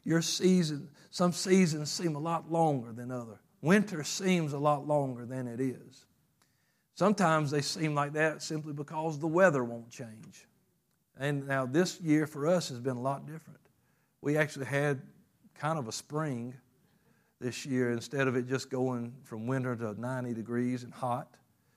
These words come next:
we actually had some mild days. We've had some very fall-like weather this year on the first day of fall. That's wonderful. Usually, it's still ninety degrees up until about Thanksgiving.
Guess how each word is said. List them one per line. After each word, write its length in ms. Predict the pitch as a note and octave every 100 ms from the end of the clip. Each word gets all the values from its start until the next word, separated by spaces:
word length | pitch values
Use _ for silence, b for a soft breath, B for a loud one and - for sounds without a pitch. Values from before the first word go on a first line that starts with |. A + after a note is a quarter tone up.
| _ _ -
we 160 | B2
actually 280 | C#3 C3 C3
had 160 | C3+ C3
some 140 | C#3+
mild 340 | C3+ C3 C3 B2
days. 460 | D#3+ C#3 A#2+ - _ b b
We've 180 | - D3+
had 220 | D#3+ E3
some 280 | E3 E3+ D3+
very 280 | C#3+ E3 D#3
fall-like 760 | C#3+ E3 E3 E3 D#3+ E3+ E3+ E3
weather 360 | D#3 G3 F3 A#2
this 260 | B2 -
year 260 | C3+ C3+ C#3+
on 220 | C3+ D3
the 80 | D3
first 320 | - E3 D#3+
day 140 | E3 F3
of 140 | E3+
fall. 460 | - E3+ E3 A2+ A2+
That's 260 | B2+ D3+ D3
wonderful. 440 | D#3 F3+ - A2+
Usually, 480 | A#2 F#3 F3+ D3 D3+ B B B -
it's 160 | D3+
still 280 | - E3+ E3+
ninety 360 | C#3+ B2+ C3+ D3
degrees 680 | D#3 E3 G3 D#3+ C#3 D3+ - C#3
up 180 | D3
until 280 | D3 C#3 D3
about 360 | C3+ C3+ C#3+ - _ -
Thanksgiving. 680 | F#3 F3 - B2+ A2 G#2